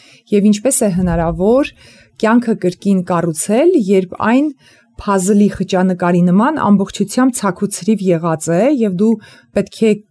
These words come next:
քեզ մեջ գտնես այնքան մեծ ուժ, վճռականություն, ցանկություն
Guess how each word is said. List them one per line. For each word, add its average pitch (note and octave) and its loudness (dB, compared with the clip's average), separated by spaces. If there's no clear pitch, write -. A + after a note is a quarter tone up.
քեզ C4 0
մեջ G3 2
գտնես F#3 0
այնքան C#4+ -2
մեծ G#3 4
ուժ, D4 2
վճռականություն, G3 0
ցանկություն A3 -2